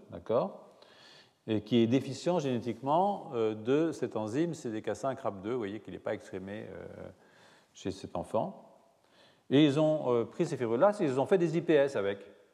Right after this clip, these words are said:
Ils ont fait donc des cellules souches, euh, euh, induites, euh, pluripotentes stem cells. En, en,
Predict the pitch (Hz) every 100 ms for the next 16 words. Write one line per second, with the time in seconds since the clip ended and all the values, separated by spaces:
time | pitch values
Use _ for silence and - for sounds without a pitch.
0 | _ _ 101 98 131 131 170 120 113 123
1 | 110 107 - 185 - - _ - 104 104
2 | 101 98 107 120 113 117 - - _ _
3 | _ _ _ _ _ - 87 - 107 104
4 | 117 110 107 101 101 95 98 - - _
5 | _ _ _ _ - - - 110 110 117
6 | 117 117